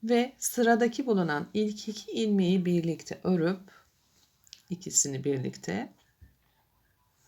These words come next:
bir tane ters ilmeğimizi çalıştıktan hemen sonra,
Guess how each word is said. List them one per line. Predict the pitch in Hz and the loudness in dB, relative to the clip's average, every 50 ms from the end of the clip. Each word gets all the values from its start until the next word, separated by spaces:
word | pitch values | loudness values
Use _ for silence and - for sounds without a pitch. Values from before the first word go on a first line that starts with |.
| _ _ _ _ _ _ _ _ _ _ _ _ _ _ _ _ _ _ - - | _ _ _ _ _ _ _ _ _ _ _ _ _ _ _ _ _ _ -4 0
bir | 233 311 359 349 | 2 2 2 4
tane | - 277 202 185 185 180 180 | 4 4 4 4 4 2 2
ters | - 220 233 262 277 - - | 6 6 6 8 8 6 6
ilmeğimizi | 214 185 165 151 147 147 143 143 - 175 | 6 4 4 4 2 0 -2 -2 -4 -2
çalıştıktan | - - 190 175 170 - - - 180 180 - 185 185 | 0 2 2 2 0 0 -2 -4 -4 -2 0 0 0
hemen | 190 202 233 226 208 185 160 156 | 0 2 0 2 2 2 2 2
sonra, | 156 - - 180 160 170 202 247 277 | -2 -2 -2 0 0 2 2 0 0